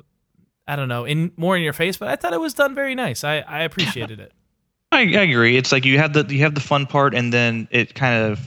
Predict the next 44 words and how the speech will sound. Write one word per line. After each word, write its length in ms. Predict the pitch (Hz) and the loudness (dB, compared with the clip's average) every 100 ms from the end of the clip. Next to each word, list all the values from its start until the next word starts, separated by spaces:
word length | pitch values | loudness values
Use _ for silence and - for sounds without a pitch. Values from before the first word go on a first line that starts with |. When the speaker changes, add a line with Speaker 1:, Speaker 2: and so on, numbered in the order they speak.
| - | -10
Speaker 2:
slowly 380 | - 120 110 107 | -4 -2 -2 -4
brings 260 | 113 110 | -4 -6
you 60 | 107 | -2
back 240 | 107 104 | -2 -2
to 100 | - | -2
the 60 | 110 | 0
reality 440 | 107 107 104 107 107 | 2 2 2 2 0
of 120 | 107 | -2
what 420 | 104 107 104 - - | 0 2 2 -2 -14
this 300 | 120 110 - | -2 0 0
is 120 | 107 | -2
gonna 200 | 107 107 | 0 0
be 280 | 104 110 107 | 2 2 2
Speaker 1:
This 260 | 123 135 135 | 0 -2 0
is 80 | |
Speaker 2:
for 60 | 120 | 2
the 80 | 117 | 2
Speaker 1:
Game 80 | 104 | 4
of 40 | |
Speaker 2:
rest 120 | 110 | 2
of 60 | 131 104 | 2 2
the 60 | 110 | 2
Speaker 1:
Thrones. 80 | 107 | 2
Speaker 2:
series. 380 | 107 104 104 | 0 0 -2
Speaker 1:
Yeah. 200 | 131 107 - - _ _ _ _ _ _ _ _ 151 | -4 -6 -10 -20 _ _ _ _ _ _ _ _ -20
N-, 120 | 139 _ _ 160 | -20 _ _ -4
nothing, 640 | 147 151 147 131 127 120 | 0 0 0 -2 -2 -2
nothing 320 | 135 139 131 | -2 0 -2
works 260 | 117 113 - | -2 -4 -4
out. 160 | 107 107 | -4 -6
If 100 | - | -6
you 80 | 123 | -4
think 120 | 123 | -4
there's 160 | 120 120 | -4 -4
gonna 100 | 123 | -2
be 80 | |
a 40 | 117 | 0
happy 260 | 117 120 | 0 -2
ending, 240 | 113 113 110 | -4 -4 -6
you 100 | 110 | -4
haven't 220 | 110 107 | -6 -8
been 100 | 107 | -12
paying 220 | 120 110 | -12 -12
attention. 460 | 101 104 95 110 | -12 -12 -14 -16